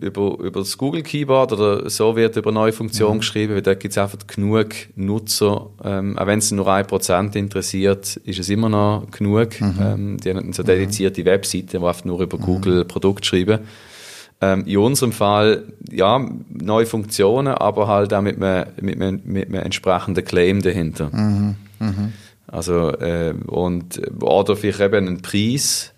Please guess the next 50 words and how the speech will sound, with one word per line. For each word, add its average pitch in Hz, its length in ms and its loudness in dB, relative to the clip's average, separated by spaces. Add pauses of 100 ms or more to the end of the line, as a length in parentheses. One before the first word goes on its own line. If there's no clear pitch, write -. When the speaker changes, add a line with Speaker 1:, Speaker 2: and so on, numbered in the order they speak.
(160)
Speaker 1:
ähm, 104 500 -2
jetzt 95 200 -2
Speaker 2:
Mhm. 98 40 -2
Speaker 1:
wie 101 80 2
an 98 100 2
einer 95 120 0
C 92 300 2
E 92 40 6
S, 104 400 2
und 95 140 -4
da 92 80 2
gibt's 98 220 -4
halt 92 140 0
Journalisten, 92 580 -2
die 92 60 4
über 104 220 4
C - 160 0
E 85 200 2
S 87 220 2
schreiben, 98 420 0 (960)
und 90 160 -4
dann, 92 140 4
äh, 82 360 -2
schreiben - 360 -4
sie - 100 -4
halt 90 100 0
auch 87 60 4
über 85 140 0
unser 87 300 -2
Produkt, 90 460 0
wie 87 60 -4
es 82 60 -4
jetzt 85 160 -8
einen - 80 -20
Preis 87 280 -6
gewonnen 85 300 -6
hat 80 140 -6
zum - 120 -16
Beispiel. 95 380 -6
Speaker 2:
Mhm. 95 160 -8 (280)
Mhm. 95 100 -8 (240)
Speaker 1:
Ähm, 90 200 -4
oder 101 280 4
man 92 280 2
unterstützt 92 520 -4
eine 113 100 -4
neue 127 140 2
Sprache 131 720 2
und, 92 280 -8
äh, 90 120 -2